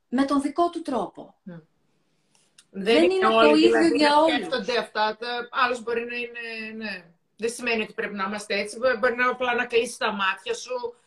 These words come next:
Speaker 2: έτσι, απλά πράγματα. Μμμ.
Speaker 1: Ε, σε έρευνες που έχουν γίνει, λένε ότι ποιο είναι το νούμερο ένα μέρος στο οποίο ο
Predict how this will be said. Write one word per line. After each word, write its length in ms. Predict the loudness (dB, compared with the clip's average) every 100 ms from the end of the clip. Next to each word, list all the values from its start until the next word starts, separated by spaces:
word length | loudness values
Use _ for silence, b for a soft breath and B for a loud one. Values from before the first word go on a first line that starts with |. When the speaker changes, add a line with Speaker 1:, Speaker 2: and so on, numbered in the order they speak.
| b b
Speaker 2:
έτσι, 360 | -6 -6 -4 -6 -4 -4
απλά 300 | -2 0 0
πράγματα. 720 | -2 -4 -6 -8 -12 -14 -14 _
Μμμ. 200 | -12 -8 -8 -8 _ _ _ _ _
Speaker 1:
Ε, 300 | -8 -4 -4 -6
σε 180 | -4 -2
έρευνες 360 | -2 -4 -4
που 60 | -6
έχουν 200 | -4 -4
γίνει, 640 | -4 -6 -6 -6 -6 -2
λένε 260 | -2 -2 -4
ότι 360 | -6 -6 -6 -6
ποιο 140 | -6
είναι 180 | -4 -4
το 80 | -2 -2 -2 -6
νούμερο 280 | -2 -2 0 0
ένα 160 | 0
μέρος 400 | -2 -4 -4 -6
στο 140 | -6 -8
οποίο 280 | -6 -8
ο 180 | -4 -2